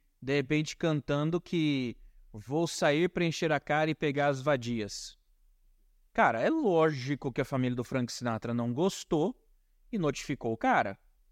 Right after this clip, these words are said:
Então, assim, vai um pouco além da questão da autorização, se a gente for pensar bem.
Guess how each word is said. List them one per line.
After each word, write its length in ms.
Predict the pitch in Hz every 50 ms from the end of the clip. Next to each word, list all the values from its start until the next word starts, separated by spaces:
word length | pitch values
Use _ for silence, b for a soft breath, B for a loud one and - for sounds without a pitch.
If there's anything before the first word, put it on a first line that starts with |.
| - _ _ _ _ _ _ _ _ _ _ _ _ _ _ _
Então, 240 | 151 156 - 190 196
assim, 340 | 190 - - 170 143 127
vai 140 | 120 147 175
um 140 | 214 233 226
pouco 480 | - - - 277 330 349 - - - 277
além 360 | 240 208 196 202 208 220 226
da 120 | 226 202
questão 720 | - - 208 190 - - - - - 170 170 175 185 180 175
da 80 | 180
autorização, 840 | 180 185 190 180 - 196 190 190 175 165 175 156 - - - 160 160
se 120 | 156 -
a 20 | 160
gente 180 | 165 165 156
for 160 | - - 165 160
pensar 460 | - 170 165 160 - - - 185 185
bem. 320 | 160 147 123 107 98 95